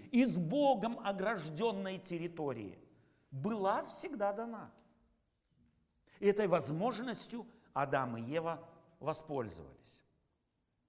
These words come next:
Последствия они стали ощущать тут же. Мир вокруг них изменился. Они сами почувствовали себя измененными.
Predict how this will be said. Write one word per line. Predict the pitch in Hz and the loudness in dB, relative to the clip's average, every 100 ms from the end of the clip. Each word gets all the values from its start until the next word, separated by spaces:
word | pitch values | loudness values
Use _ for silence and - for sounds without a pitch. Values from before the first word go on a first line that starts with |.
| _ _ _ _ _ _ _ _ _ _ - - | _ _ _ _ _ _ _ _ _ _ -20 -6
Последствия | 175 175 - 180 226 247 - 294 247 285 - - - - - - - | -2 -2 0 2 2 0 -6 -4 -4 -6 -10 -20 -20 -20 -20 -20 -2
они | 160 196 | 0 0
стали | - 214 226 | 0 -2 -2
ощущать | 202 208 - 214 - | -6 -8 -4 -4 -4
тут | 240 247 - | -10 -10 -10
же. | 117 98 - - - - _ _ - | -14 -16 -18 -20 -20 -20 _ _ -8
Мир | 143 220 320 277 | -2 0 2 0
вокруг | 160 147 - 196 254 - | 0 -2 -2 -4 -4 -4
них | 208 240 - | -4 -4 -4
изменился. | 220 165 214 233 233 185 135 - - - _ - - | -4 -4 -4 -4 -2 -4 -6 -12 -14 -20 _ -20 -4
Они | 160 214 262 | -2 0 0
сами | - - 262 330 311 208 131 - - | -2 0 0 2 0 -2 -4 -10 -2
почувствовали | 190 214 - 277 - - 233 233 | 2 2 4 4 4 0 0 2
себя | 226 - 233 160 165 226 240 135 - - - | 0 0 -2 0 0 2 0 -2 -6 -20 0
измененными. | 220 240 147 196 233 220 247 247 208 185 170 165 147 139 101 | 4 4 4 0 0 0 0 0 -2 -2 0 -2 -4 -6 -10